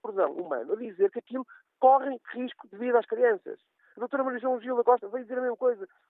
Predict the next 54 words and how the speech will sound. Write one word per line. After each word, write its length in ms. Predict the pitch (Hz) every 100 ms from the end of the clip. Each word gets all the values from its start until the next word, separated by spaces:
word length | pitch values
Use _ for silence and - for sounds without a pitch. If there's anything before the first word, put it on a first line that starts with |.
| _
correm 420 | 247 269 254 262 226 233
risco 240 | 262 _ 214
de 120 | 254
vida. 180 | 233 196
E 40 |
nós 240 | 262 302 233
deixamos 440 | 285 240 311 294
que 100 | -
isto 120 | 294 -
continue. 520 | 285 294 285 269 247 _ _ _ _ _ _
As 80 | -
pessoas 220 | - 320 -
continuam 580 | 311 254 277 320 277
paradas, 500 | 240 214 165 143 190
porque 180 | _ -
ninguém 220 | 277 294
faz 220 | - 277 269
nada. 200 | 269 233
Nós 120 | 285
estamos 240 | 302 254
a 20 |
dizer, 220 | 247 262 277
"Ah, 120 | 302
não 180 | 302 285
vale 180 | 277
a 40 | 262
pena, 260 | 294 294
porque 120 | - 269
não 60 |
se, 320 | - _ _
não 80 | 294
se 60 | -
consegue 360 | 277 - 240 185
nada." 300 | 139 110 113 _ _ -
Então, 240 | - 180
pronto, 240 | - 156
não 80 | 262
fazíamos 340 | 226 233 220 180
nada. 260 | 156 147 180
Nós, 240 | 214 185
em 100 | 214
abril, 360 | 208 262 220 - _ _ _
tomámos 280 | 202 214 202
a 40 |
decisão 300 | 196 202 226
de 60 | 175
vir 120 | 202
com 140 | 208
este 180 | 190 -
assunto 280 | 190 254 208
para 100 | 170
a 20 | 147
praça 300 | 147 139 156
pública 500 | 247 302 320 311